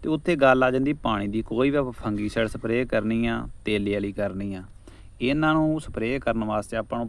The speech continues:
ਪਾਣੀ ਦੀ ਜਿਹੜੀ ਜ਼ਰੂਰਤ ਹੈ ਉਹ ਜ਼ਿਆਦਾ ਪੈਂਦੀ ਆ, ਤਾਂ ਕਿ ਜ਼ਿਆਦਾ ਏਰੀਆ ਕਵਰ ਹੋ ਸਕੇ। ਜੇਕਰ ਆਪਾਂ ਪਾਣੀ ਘੱਟ ਲਾਵਾਂਗੇ, ਉੱਥੇ ਵੀ ਆਪਾਂ ਨੂੰ ਰਿਜ਼ਲਟ ਨਹੀਂ ਮਿਲਦਾ।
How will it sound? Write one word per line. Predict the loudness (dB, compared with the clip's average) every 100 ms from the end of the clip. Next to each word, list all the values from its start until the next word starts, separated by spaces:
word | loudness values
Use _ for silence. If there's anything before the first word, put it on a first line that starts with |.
| -6
ਪਾਣੀ | -4 -4
ਦੀ | -4
ਜਿਹੜੀ | -2 0 0
ਜ਼ਰੂਰਤ | 0 -2 -2 -4 -4
ਹੈ |
ਉਹ | 0
ਜ਼ਿਆਦਾ | 2 2 2
ਪੈਂਦੀ | 0 -4 -4 -6
ਆ, | -6 -10 -16 -18 -20 -20 -20 -16 -2
ਤਾਂ | 2 4
ਕਿ | 4 2 -2 -8 -6
ਜ਼ਿਆਦਾ | 2 4 6 6
ਏਰੀਆ | 4 2 0
ਕਵਰ | 2 2 2
ਹੋ | 0
ਸਕੇ। | -4 -8 -12 -14 -8
ਜੇਕਰ | -4 2 2
ਆਪਾਂ | 2
ਪਾਣੀ | 0 0 0 0
ਘੱਟ | 0 0
ਲਾਵਾਂਗੇ, | -2 -2 -2
ਉੱਥੇ | -2 -4 -2
ਵੀ | 0
ਆਪਾਂ | 0 -2
ਨੂੰ | -4
ਰਿਜ਼ਲਟ | -2 -4 -4
ਨਹੀਂ | -4 -2
ਮਿਲਦਾ। | -2 -4 -6